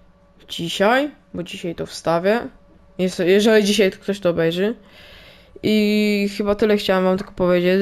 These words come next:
że po prostu nie było tyle czasu jakiejkolwiek aktywności, ponieważ nie miałam konsoli w ogóle. I chyba tyle chciałem wam powiedzieć. Widzimy się na live'ie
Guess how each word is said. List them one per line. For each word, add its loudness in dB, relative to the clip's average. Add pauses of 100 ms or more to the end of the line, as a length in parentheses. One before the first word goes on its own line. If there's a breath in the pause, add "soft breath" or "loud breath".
że -2
po -10
prostu -8 (540 loud breath)
nie 0
było 2
tyle 0
czasu -4
jakiejkolwiek 0
aktywności, -2
ponieważ -6
nie -6
miałam -2
konsoli -6
w -10
ogóle. 0 (920 soft breath)
I -2
chyba 0
tyle 2
chciałem 0
wam -2
powiedzieć. -2
Widzimy -2
się -6
na -2
live'ie 2